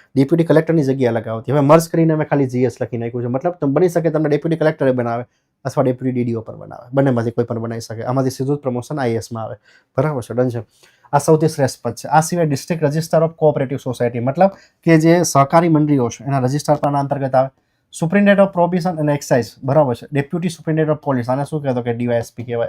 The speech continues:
આ પણ આના અંતર્ગત આવે ક્લાસ વનમાં. Assistant Commissioner of Tribal Development, Assistant Commissioner of State Tax, જી એસ ટી અંતર્ગત જે આસિસ્ટન્ટ કમિશનર આવે, બરાબર છે, એ પણ આના અંતર્ગત આવે.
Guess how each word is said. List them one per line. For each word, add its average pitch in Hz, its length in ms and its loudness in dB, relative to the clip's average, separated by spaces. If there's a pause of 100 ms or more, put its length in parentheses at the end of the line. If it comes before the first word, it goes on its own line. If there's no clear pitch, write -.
આ 123 80 -2
પણ 135 140 -6
આના 135 140 -4
અંતર્ગત 131 340 -6
આવે 127 120 0
ક્લાસ 131 280 -4
વનમાં. 127 240 -6 (360)
Assistant 185 420 -2
Commissioner 165 420 -2
of 165 80 -12
Tribal 143 300 2
Development, 139 380 -2
Assistant 165 500 -4
Commissioner 160 320 -2
of 160 80 -4
State - 340 -2
Tax, - 60 -6 (480)
જી 139 100 0
એસ 151 160 4
ટી 160 80 -2
અંતર્ગત 131 340 0
જે 139 120 -4
આસિસ્ટન્ટ 143 440 -4
કમિશનર 135 400 -2
આવે, 110 160 -2 (340)
બરાબર 131 200 2
છે, - 140 -12
એ 131 80 0
પણ 151 140 2
આના 143 160 0
અંતર્ગત 135 360 -2
આવે. 127 160 0